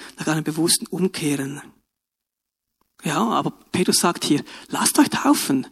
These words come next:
jetzt, wo ihr umgekehrt seid." Und so sehen wir eigentlich in der Bibel, dass dieses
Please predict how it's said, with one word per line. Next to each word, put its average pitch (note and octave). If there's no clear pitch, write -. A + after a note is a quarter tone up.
jetzt, -
wo D#3
ihr F3
umgekehrt G3+
seid." -
Und D#3+
so E3
sehen F3
wir E3
eigentlich E3+
in -
der E3+
Bibel, F3+
dass -
dieses -